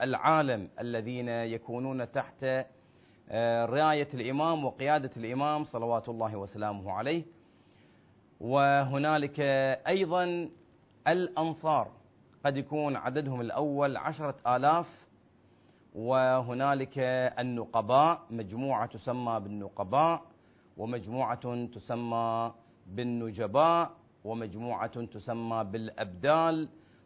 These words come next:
ومجموعة تسمى بالأخيار، ومجموعة هم الشهداء. طبعًا مجموعة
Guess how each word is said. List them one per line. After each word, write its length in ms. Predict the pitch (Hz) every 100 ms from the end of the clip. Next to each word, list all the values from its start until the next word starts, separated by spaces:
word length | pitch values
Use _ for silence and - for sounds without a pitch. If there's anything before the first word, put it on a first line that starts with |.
| -
ومجموعة 840 | 104 117 110 113 123 101 117 120
تسمى 720 | 110 113 123 120 120 117 117 107
بالأخيار، 880 | 117 113 113 120 131 160 165 165 - -
ومجموعة 680 | 117 127 110 127 139 120 127 127 127 127 120 - _ -
هم 400 | 143 151 151 147 -
الشهداء. 720 | 135 - 120 113 113 110 - - - _ _ _ - _ -
طبعًا 320 | 151 120 139
مجموعة 680 | 131 120 113 131 196 175